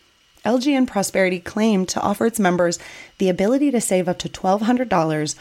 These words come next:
on a seven-night, eight-day condominium stay to almost anywhere in the entire world. L G N Prosperity offered only one product, a travel card,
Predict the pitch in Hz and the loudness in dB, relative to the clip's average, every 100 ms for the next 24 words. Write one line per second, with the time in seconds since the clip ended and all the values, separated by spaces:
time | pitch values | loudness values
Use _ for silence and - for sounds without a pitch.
0 | - - 180 165 - 196 233 277 185 160 | -14 -4 0 2 2 2 2 2 2 0
1 | - - 190 - - 156 160 - 165 175 | 0 0 2 2 0 2 2 2 0 2
2 | 165 160 160 - 160 156 - 185 180 170 | 2 2 0 -2 -4 -4 -4 0 0 -2
3 | - 185 208 220 220 226 233 165 156 - | -2 2 2 4 2 2 2 2 0 0
4 | 151 151 151 - - - _ - 254 247 | -2 -2 -2 -4 -6 -16 _ -2 0 2
5 | 220 202 196 185 180 170 170 165 165 160 | 2 2 2 0 2 2 2 0 0 -2
6 | - 196 208 170 165 - - - - - | 0 0 2 2 0 -2 -4 -6 -12 -20
7 | _ - 196 233 196 185 151 - - | _ -6 -2 0 0 0 -4 -4 -8